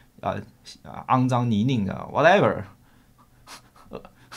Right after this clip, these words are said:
whatever，那么你看到，至少你看到那把握，这个叫回来啊。所以它这是个直接的回来，所以这个，这个，这个直接性的一个把握。谢林在这里讲的其实也是语焉不详，你看就两句话，实际上这是值得讨论。They must be thought of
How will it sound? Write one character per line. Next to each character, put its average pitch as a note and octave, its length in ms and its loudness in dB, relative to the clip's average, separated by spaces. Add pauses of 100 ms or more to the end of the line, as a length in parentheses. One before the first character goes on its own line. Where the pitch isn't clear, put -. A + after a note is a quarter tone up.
(520)
whatever， C#3 420 2
那 G#2 80 -4
么 C3 120 0
你 A#2 100 0
看 E3 260 4
到， F#2+ 120 2
至 C#3+ 100 -8
少 B2 120 2
你 G2+ 100 -2
看 D3+ 180 2
到 B2+ 120 0
那 G#2 60 -2
把 G2+ 180 -2
握， G#2+ 140 -8
这 - 80 -8
个 A3 80 2
叫 F3 120 8
回 G#2 240 0
来 A2 80 0
啊。 - 260 -8 (500)
所 C#3+ 80 -2
以 D3 60 2
它 F#3 120 6
这 F#3+ 140 6
是 F3 140 2
个 D3+ 100 0
直 C3 320 0
接 A3 160 8
的 F#3+ 160 6
回 G2 220 -4
来， F2 180 0
所 C#3 100 -8
以 C3+ 40 -6
这 D#3+ 100 -6
个， D#3+ 60 -6
这 G3+ 120 2
个， C#3+ 80 0 (300)
这 B3 80 -2
个 F#3+ 100 2
直 A#2+ 140 -2
接 E3 100 2
性 F#3+ 140 2
的 D#3 60 0
一 - 20 0
个 - 60 0
把 - 240 -6
握。 G#2 240 0 (200)
谢 - 160 6
林 C#3 140 8
在 F#3 140 2
这 F3 80 4
里 D3 80 4
讲 C3 180 4
的 G#2 100 -2
其 B2 140 -6
实 B2+ 100 -4
也 - 160 -2
是 A2 320 -4 (440)
语 C3 320 6
焉 A#3+ 340 12
不 B3 100 8
详， A#2 360 6
你 A#2+ 40 2
看 E3 160 4
就 G#3+ 140 6
两 G#2+ 300 8
句 C3+ 100 2
话， C3+ 300 4
实 - 60 -12
际 C3+ 60 -4
上 F3 160 4
这 F3 80 0
是 D#3+ 200 -2
值 B2+ 180 -4
得 E3+ 80 2
讨 - 220 -6
论。 G#2+ 180 -2
They C3+ 60 -4
must D#3+ 260 4
be B2+ 80 -2
thought F3+ 240 2
of B2+ 160 2